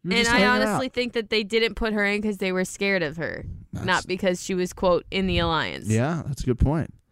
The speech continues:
Speaker 1: I like that.
Speaker 2: R I P Ronnie, man, I'm sad. I really thought she was gonna make it.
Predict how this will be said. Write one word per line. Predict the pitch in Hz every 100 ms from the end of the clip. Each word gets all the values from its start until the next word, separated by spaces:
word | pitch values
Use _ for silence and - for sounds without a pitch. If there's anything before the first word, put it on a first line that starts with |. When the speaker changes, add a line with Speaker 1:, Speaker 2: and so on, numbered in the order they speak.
| _ _ _ _ _ _
Speaker 1:
I | -
like | 98 127 -
that. | - - _ _
Speaker 2:
R | 185 185
I | 196
P | 196 220 190
Ronnie, | 180 170 170
man, | 165 160 160
I'm | 165
sad. | - 160 151 147 143 _ _ _ _
I | 175 175
really | 175 175
thought | 180 170 170
she | 175
was | 170
gonna | 175 170
make | 165 160 156
it. | 156 156